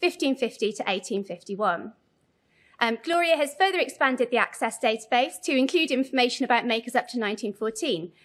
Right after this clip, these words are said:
with some careers extending beyond this date. And the database now includes over eleven thousand makers with about forty different types of relationship.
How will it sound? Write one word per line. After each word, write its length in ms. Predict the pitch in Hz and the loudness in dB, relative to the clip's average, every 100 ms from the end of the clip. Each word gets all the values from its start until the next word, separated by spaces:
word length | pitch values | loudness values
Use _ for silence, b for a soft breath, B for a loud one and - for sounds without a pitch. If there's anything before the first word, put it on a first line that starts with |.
| b b - | b b -4
with 100 | 277 | -2
some 300 | - 330 349 | 2 4 4
careers 280 | 330 277 269 | 0 0 -2
extending 480 | - 240 226 226 226 | -2 0 0 -2 0
beyond 320 | 277 277 262 | 2 2 0
this 200 | - - | -2 -4
date. 420 | 175 170 - - _ b b b b | -6 -6 -10 -20 _ b b b b
And 140 | 269 | 4
the 60 | 294 | 4
database 400 | 294 - 311 302 | 4 2 0 4
now 180 | 320 330 | 2 2
includes 400 | 349 330 285 - | 0 -2 -6 0
over 260 | 254 247 262 | 0 4 2
eleven 340 | 311 359 349 | 4 2 0
thousand 400 | 320 262 254 226 | 0 0 -2 -4
makers 480 | 214 214 277 294 277 | -4 -4 -4 -4 -4
with 220 | 226 240 240 | 2 2 4
about 260 | 240 220 - | 0 0 -2
forty 380 | - 320 311 277 | -4 -4 -2 -4
different 320 | 233 254 196 | -2 -2 -4
types 320 | 190 - - | -4 -6 -8
of 100 | 175 | -2
relationship. 640 | 254 262 - 190 - - | 0 0 -2 -8 -10 -14